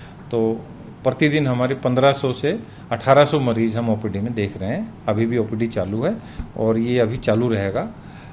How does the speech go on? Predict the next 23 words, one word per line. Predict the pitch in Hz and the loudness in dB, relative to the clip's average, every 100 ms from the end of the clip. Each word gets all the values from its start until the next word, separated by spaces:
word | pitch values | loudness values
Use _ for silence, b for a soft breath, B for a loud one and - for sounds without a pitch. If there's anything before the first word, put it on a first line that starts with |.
| - | -10
क्योंकि | 107 104 107 131 131 | -4 -4 -2 -2 0
अभी | 147 127 139 | 0 2 0
काफ़ी | 127 123 113 139 | 2 2 2 -2
सारे | 123 113 113 | 0 2 2
patients | 113 101 117 113 | 0 -2 -4 -4
जो | 117 113 | -2 0
हैं, | 110 127 - - - - 113 | 0 -4 -8 -16 -16 -4 -2
जो | 117 | 0
non | 117 139 170 | 4 8 8
COVID | 151 135 123 | 6 4 2
के | 113 120 | 0 -2
हैं, | 107 95 B B - | -2 -4 B B -4
वो | 135 | 0
भी | 143 156 | 4 4
बड़े, | 127 135 143 | 6 6 4
अ, | - - - - - 120 113 113 117 | 2 -8 -18 -18 -4 2 4 4 0
उसमें | 110 123 123 117 113 - | -2 0 2 2 -2 -4
पिछले | 120 131 127 | -4 2 2
एक | 131 | 4
साल | 123 120 | 4 4
से | 113 117 | 2 -2
काफ़ी | 113 110 | -2 -2
उनको | 123 120 123 | -4 -4 -6